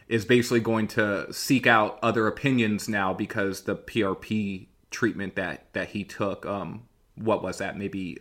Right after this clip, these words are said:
a month ago or six weeks ago, really didn't do much to alleviate the soreness and, and general issue that, that he's dealing with. And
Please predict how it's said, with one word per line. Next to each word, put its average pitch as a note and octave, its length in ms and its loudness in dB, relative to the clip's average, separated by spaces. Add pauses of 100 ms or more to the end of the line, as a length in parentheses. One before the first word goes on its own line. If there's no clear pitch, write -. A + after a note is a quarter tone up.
a G2+ 60 -6
month G2 260 -4
ago C3+ 240 -4
or G#2 120 -4
six - 260 -6
weeks G#2+ 200 -6
ago, C3+ 240 -4 (220)
really C#3 260 8
didn't A#2+ 300 2
do A#2+ 220 4
much G#2 600 -2
to G#2+ 260 0
alleviate G2+ 840 -4 (520)
the G#2+ 80 4
soreness A2+ 580 6
and, G2 220 0
and G2+ 180 -4
general G2+ 600 0
issue G#2+ 360 0
that, F#2+ 340 -4
that G2 160 -4
he's G#2 200 -6
dealing F#2+ 460 -6
with. F2 200 -12 (280)
And A2 300 4